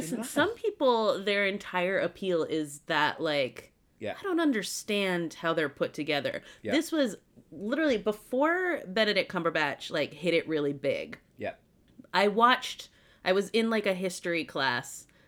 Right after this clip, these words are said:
Speaker 1: um, and for whatever reason, we watched two things that had Benedict Cumberbatch in them, like, in a row. One
Speaker 2: Ooh.
Speaker 1: being Amazing Grace.
Speaker 2: Okay.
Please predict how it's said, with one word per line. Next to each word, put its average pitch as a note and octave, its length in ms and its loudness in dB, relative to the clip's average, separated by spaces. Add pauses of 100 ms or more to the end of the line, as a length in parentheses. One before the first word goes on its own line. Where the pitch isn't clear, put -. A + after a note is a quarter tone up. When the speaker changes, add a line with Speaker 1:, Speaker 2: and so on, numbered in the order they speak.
(220)
Speaker 1:
um, D3+ 680 0 (220)
and E3+ 360 -2
for - 160 -8
whatever G#3 520 2
reason, D3+ 600 -4 (160)
we F#3+ 120 -2
watched F#3+ 340 0
two E4 300 6
things D#3+ 580 0
that F3+ 180 0
had F3 240 0
Benedict E3 460 -2
Cumberbatch C#3 540 -4
in D3 200 -4
them, C#3 200 -4
like, C3+ 240 -4
in G3 100 2
a E3+ 80 2
row. D3+ 300 0
One F3+ 300 2
Speaker 2:
Ooh. F#3+ 40 -2
Speaker 1:
being E3+ 400 0
Amazing D#3 480 0
Grace. C3+ 640 -6
Speaker 2:
Okay. A#2 260 -6